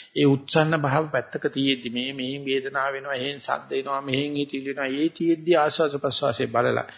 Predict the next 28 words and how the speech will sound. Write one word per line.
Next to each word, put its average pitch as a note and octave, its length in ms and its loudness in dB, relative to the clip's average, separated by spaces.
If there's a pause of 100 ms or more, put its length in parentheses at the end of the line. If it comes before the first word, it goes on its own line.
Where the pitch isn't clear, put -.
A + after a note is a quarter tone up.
(240)
ඒකේ C3+ 280 2
මුලට D3 380 6
ගිහිලා A2 560 0 (280)
මුලදී C3+ 420 4
හොඳ B2+ 180 6 (880)
අවදි D3 300 4
භාවයකින් C#3+ 480 2
එක C3+ 120 -2
බලාගෙන A#2+ 540 4 (440)
මොකද C#3+ 260 0 (220)
පටන් - 380 2
ගන්නකොටම C#3+ 480 2
දැක්කොත් C3+ 340 -2
විතරයි C3 320 -6
ජරාව A#2+ 320 4
හොඳට A#2 260 -4
දකින්න A#2 340 -4
පුළුවන් B2 280 -2
වෙන්නේ A#2+ 220 -4
කියලා A#2 300 0 (460)
බලාගෙන B2 640 4
ඉන්න C3 180 2
පුළුවන් B2 320 2
වුණොත් B2 340 2
කවදා A#2+ 420 4
හෝ A#2 200 4 (140)
අගත් C#3 520 4 (760)
සැ-, B2+ 420 2